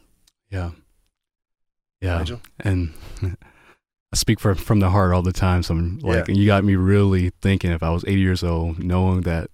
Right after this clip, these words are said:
Speaker 1: time is, uh, on this side of heaven is wrapping up.
Speaker 2: Yeah.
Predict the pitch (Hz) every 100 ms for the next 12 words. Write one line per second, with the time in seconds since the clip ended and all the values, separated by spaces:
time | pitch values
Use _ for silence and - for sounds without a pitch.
0 | _ _ - - 90 90 87 82 80 -
1 | - - 87 92 _ _ _ _ _ _
2 | _ _ _ - 92 92 - 85 82 90
3 | 85 82 80 80 92 85 85 87 82 80
4 | _ 98 113